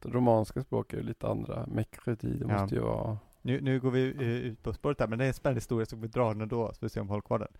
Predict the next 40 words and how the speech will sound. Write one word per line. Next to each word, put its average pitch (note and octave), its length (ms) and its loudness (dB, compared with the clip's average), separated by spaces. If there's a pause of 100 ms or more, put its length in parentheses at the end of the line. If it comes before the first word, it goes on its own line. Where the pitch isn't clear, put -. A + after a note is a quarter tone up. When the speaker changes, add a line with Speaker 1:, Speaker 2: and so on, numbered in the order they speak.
(320)
Speaker 2:
Jo, C#3+ 180 4
men C#3 100 -2
det C3 60 2
är - 20 4
ju E3+ 60 0
samma. G#2 320 -2
De, A#2 200 0
men B2 100 2
de C3 180 2
är D3 40 2
ju C3 100 4
efter A2 200 -2
de, G2+ 300 0
eh, G2+ 320 -2
romerska G2+ 300 -2
gudarna. A2 360 -2 (140)
Speaker 1:
Ja, D#3+ 100 -6
Merkurius A#2+ 560 4
då, A#2 100 -2
Speaker 2:
Merkurius - 340 -2
Speaker 1:
är A#2 60 4
ju A#2 80 6
Speaker 2:
då. A2+ 60 4
Speaker 1:
onsdag A2 340 0
då. C3 220 -4
Speaker 2:
Precis, A#2+ 380 -2
sen A2 120 -4
har G#2 60 -2
vi G2+ 100 -2
Venerdi. B2 760 0 (240)
Ja, G#2+ 200 0
det G#2+ 120 -2
är G2 60 -2
Ven-, G2 380 -4 (140)
Venus. G2+ 520 -4 (800)
Sen G2 160 -8
har G2 120 -2
du G2 240 -2
då, F#2 260 -2
eh, - 360 -6